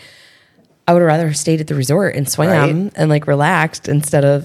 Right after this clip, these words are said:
Speaker 2: The worst
Speaker 1: sitting here
Speaker 2: part.
Speaker 1: for four and a half hours, getting home
Speaker 2: Yeah.
Speaker 1: at two o'clock in the morning. It was like,
Speaker 2: Yeah, it's the
Speaker 1: so
Speaker 2: worst
Speaker 1: tired.
Speaker 2: part.
Speaker 1: Oh,
Speaker 2: So,
Speaker 1: well. But
Speaker 2: but yeah, so if you are new here,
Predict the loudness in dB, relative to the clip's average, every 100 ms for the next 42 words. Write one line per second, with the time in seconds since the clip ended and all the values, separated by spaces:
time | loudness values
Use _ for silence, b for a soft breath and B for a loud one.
0 | -6 -2 2 2 2 2 0 -2 0 2
1 | 2 0 -4 -8 -12 -10 -12 -16 B B
2 | B B B -2 0 0 0 -2 2 4
3 | 4 2 0 0 0 0 -2 -4 -6 -8
4 | -10 -14 -14 -8 -8 -6 -8 -10 -12 -14
5 | -14 0 2 2 0 -6 -12 -20 B -2
6 | -2 -2 _ -8 -6 -4 -4 -6 -6 -2
7 | 0 0 -4 -6 _ -10 -8 -4 -4 -4
8 | -4 -4 -2 0 -2